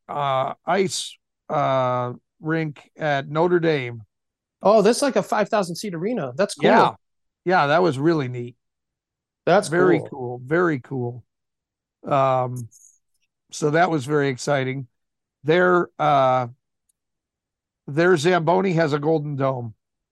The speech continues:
Speaker 2: <laughs> Does it really?
Speaker 1: Yep.
Speaker 2: Oh, that's awesome. That's so cool.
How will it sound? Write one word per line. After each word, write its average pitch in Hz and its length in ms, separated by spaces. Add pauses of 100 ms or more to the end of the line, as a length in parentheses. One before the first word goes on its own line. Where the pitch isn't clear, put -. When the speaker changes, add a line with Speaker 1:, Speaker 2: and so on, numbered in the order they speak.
(340)
Speaker 2:
<laughs> - 80 (540)
Does 208 220
it 214 120
really? 131 540 (120)
Speaker 1:
Yep. 175 240 (180)
Speaker 2:
Oh, 143 200
that's 120 260
awesome. 110 420 (120)
That's 120 240
so - 140
cool. 101 300